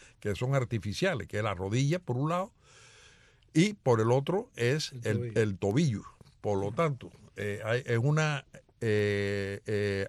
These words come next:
Speaker 1: adaptación del cerebro al tipo de caminar y al tipo de equilibrio que tiene que, que tener la persona. Ahora bien, este, en el caso de la niña,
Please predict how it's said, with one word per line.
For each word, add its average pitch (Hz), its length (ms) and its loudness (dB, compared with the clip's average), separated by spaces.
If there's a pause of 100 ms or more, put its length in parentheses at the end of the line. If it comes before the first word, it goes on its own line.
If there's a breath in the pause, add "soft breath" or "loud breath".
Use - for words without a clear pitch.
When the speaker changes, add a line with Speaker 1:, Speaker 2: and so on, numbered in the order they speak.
Speaker 1:
adaptación 110 960 0
del 107 380 2
cerebro 143 600 0
al 101 280 -2
tipo 139 360 0
de 117 80 0
caminar 110 480 0
y 175 60 0
al 123 160 -2
tipo 123 300 -2
de 104 80 0
equilibrio 113 500 0
que 98 100 -2
tiene 117 240 -2
que, 110 260 -6 (100)
que 95 420 0
tener 101 240 0
la 123 160 0
persona. 98 420 -6 (560 loud breath)
Ahora 123 300 2
bien, 135 260 2 (720 loud breath)
este, 104 1080 2
en 110 80 2
el 113 100 0
caso 160 340 -2
de 147 80 0
la 143 140 0
niña, 131 340 -2